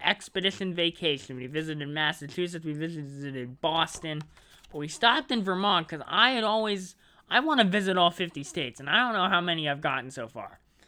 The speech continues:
But we visited Ben and Jerry's, the original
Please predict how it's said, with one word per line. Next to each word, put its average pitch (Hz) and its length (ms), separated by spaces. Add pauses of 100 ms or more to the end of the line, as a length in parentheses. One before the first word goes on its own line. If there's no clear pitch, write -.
(360)
But - 200
we 180 120
visited 175 600
Ben 196 260
and 214 140
Jerry's, 160 340
the 196 160
original 269 720